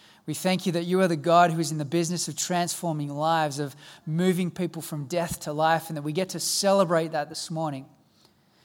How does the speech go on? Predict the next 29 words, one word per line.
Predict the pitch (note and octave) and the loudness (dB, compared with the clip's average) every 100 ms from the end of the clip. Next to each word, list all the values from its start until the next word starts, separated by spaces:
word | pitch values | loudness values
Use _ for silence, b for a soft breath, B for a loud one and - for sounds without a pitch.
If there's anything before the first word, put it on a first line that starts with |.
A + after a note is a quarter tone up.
| b | b
We | D#3+ | -6
get | D#3+ | -6
to | E3 | -4
celebrate | - F#3+ F#3+ F#3 E3+ E3+ | -2 2 4 4 4 2
your | D#3+ E3+ E3 B B B | 2 2 2 B B B
work | E3+ F#3 F#3+ | 6 6 6
of | F3 D3 | 2 -6
transformation | - E3+ E3 - D3+ D#3 E3 - D3+ | -2 -2 -4 -6 -4 -4 -4 -4 -6
in | D3 | -8
people | - D#3 D3+ | -6 -8 -6
who | D3+ | -6
are | C#3 | -2
baptized | D3 D3 D#3 D3 C#3+ | -2 -4 -6 -8 -8
today. | D3+ D3 | -8 -8
And | C#3+ | -6
so | F3 | -2
we | F#3+ G3 B B B | -2 -2 B B B
rejoice | E3 C3 C3+ F#3 G3+ G3 F#3 | -6 -4 2 6 6 4 -2
in | F#3 | -2
that. | F#3+ F#3+ | 0 0
We | F#3 | 0
give | D#3+ E3 | -4 -2
you | F3+ | 0
all | E3+ | 0
the | D3+ | -4
glory | E3 E3 F3 F3+ | -2 2 4 4
for | F3 F#3+ | 2 -4
it | F#3 | -4
because | F3 - E3 D3 | -4 -4 -4 -4